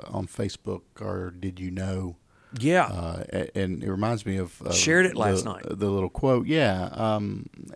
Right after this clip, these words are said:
Speaker 1: I, I think the, uh, if, if you haven't seen that, go to our Facebook page. You can get a little tidbit of history about John Wesley and George Whitefield. And I, I think their whole relationship is very interesting to me.
Speaker 2: Very.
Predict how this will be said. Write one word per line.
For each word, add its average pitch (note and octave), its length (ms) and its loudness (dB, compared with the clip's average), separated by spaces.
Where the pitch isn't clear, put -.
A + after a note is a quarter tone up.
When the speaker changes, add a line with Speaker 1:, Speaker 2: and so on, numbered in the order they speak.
Speaker 1:
I, A2+ 240 0
I C#3 40 4
think C#3 300 -2
the, G2 240 -4
uh, D2+ 180 -4
if, A#2 300 4
if B2 100 2
you C#3+ 80 6
haven't D3+ 240 4
seen C#3 200 2
that, B2 140 0
go B2+ 120 2
to A#2+ 80 6
our G#2 40 4
Facebook - 440 -4
page. G2 280 0
You G2+ 60 0
can F#2+ 80 0
get F#2+ 120 0
a - 20 0
little F#2 220 -2
tidbit F#2+ 320 -2
of F2+ 100 -6
history G2+ 320 -4
about F2+ 400 -4
John F#2 300 -2
Wesley F2+ 480 -2
and F2 260 -4
George F2+ 300 -4
Whitefield. G2 460 0
And G2+ 100 -4
I, - 140 -6
I - 40 -2
think A#2+ 220 -4
their G2 240 0
whole - 260 -4
relationship F#2 680 -2
is E2+ 100 -6
very F#2 560 -2
interesting F2+ 580 -8
to F2 120 -8
me. F2 400 -6
Speaker 2:
Very. G#2 380 0